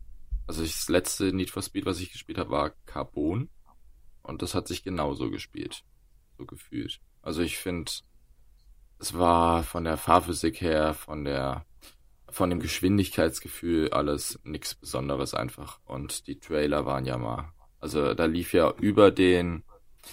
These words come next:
äh, Spielständen die ganze Zeit so ein Trailer. Und es war wieder von der Präsentation her so, äh, so auf cool getrimmt und, nee.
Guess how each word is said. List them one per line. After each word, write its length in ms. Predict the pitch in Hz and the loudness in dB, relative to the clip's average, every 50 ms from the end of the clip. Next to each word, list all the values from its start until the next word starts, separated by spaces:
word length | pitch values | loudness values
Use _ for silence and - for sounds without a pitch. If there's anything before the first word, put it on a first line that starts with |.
| - _ _ _ _ | -20 _ _ _ _
äh, 680 | - 87 87 85 82 82 80 80 80 80 80 80 80 | 2 4 6 6 6 6 6 6 6 6 6 4 4
Spielständen 800 | 80 - - - - 107 107 101 - - 95 90 85 - - 85 | 2 0 -4 -2 0 0 2 2 4 6 6 6 4 2 0 0
die 80 | 82 82 | 2 4
ganze 280 | 78 76 76 80 85 80 | 4 4 2 0 0 0
Zeit 220 | - 87 76 - | 2 0 0 0
so 100 | - 76 | -2 -4
ein 60 | 76 | -4
Trailer. 560 | - - - 71 78 80 87 87 98 104 - - _ _ _ _ - - - - - - | -4 0 2 4 4 4 4 2 0 -2 -4 -10 _ _ _ _ -20 -20 -20 -20 -16 -10
Und 100 | - 87 | -8 -6
es 160 | 80 - - | -6 -2 0
war 160 | 80 80 71 | 2 2 4
wieder 380 | 78 76 76 71 67 50 - - - _ - | 2 2 2 2 2 0 -2 -4 -8 _ -12
von 140 | - 73 | -8 -6
der 80 | 69 67 | -6 -6
Präsentation 720 | - - 73 73 - 73 71 76 71 - - 64 65 71 80 | -6 -6 -6 -6 -4 -2 -2 -2 -2 -2 -2 -2 0 0 -2
her 180 | 80 65 62 | -2 -4 -4
so, 440 | 62 - 62 64 64 60 53 - - - _ _ - _ _ _ - _ - - _ _ - | -4 -4 -2 -2 0 0 -2 -4 -6 -10 _ _ -20 _ _ _ -20 _ -20 -20 _ _ -6
äh, 100 | 90 87 85 82 82 - - - - - - _ _ _ - - _ _ _ - - - _ - | -6 -4 -4 -4 -4 -6 -8 -12 -16 -20 -20 _ _ _ -20 -20 _ _ _ -20 -20 -20 _ -10
so 300 | - - 95 92 67 - | -2 2 4 4 4 4
auf 280 | - 76 87 - - - _ - - - | 4 2 0 0 -4 -12 _ -4 2 6
cool 180 | 104 101 98 92 | 8 10 10 8
getrimmt 680 | 92 87 - - - 101 92 85 82 85 78 - - | 6 4 2 0 2 4 4 4 4 2 -2 -4 -6
und, 440 | - - 67 69 67 65 58 - - - - - - - - - | -8 -8 -6 -6 -6 -8 -10 -14 -18 -20 -20 -20 -20 -20 -16 -12
nee. 240 | - 58 - - | -10 -10 -10 -10